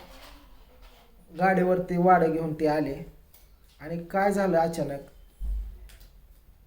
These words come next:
एक वडा आहे, वडा, आणि वड्यावरती असा छोटासा पूल, आणि त्यातनं येताना गाडीचा इसका बसला असेल आणि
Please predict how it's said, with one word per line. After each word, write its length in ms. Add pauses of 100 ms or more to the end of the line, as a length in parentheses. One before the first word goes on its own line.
(1800)
एक 200
वडा 240
आहे, 100
वडा, 220 (380)
आणि 140
वड्यावरती 480
असा 180 (180)
छोटासा 320
पूल, 260 (1400)
आणि 100 (100)
त्यातनं 280
येताना 340
गाडीचा 400
इसका 320
बसला 320
असेल 200
आणि 200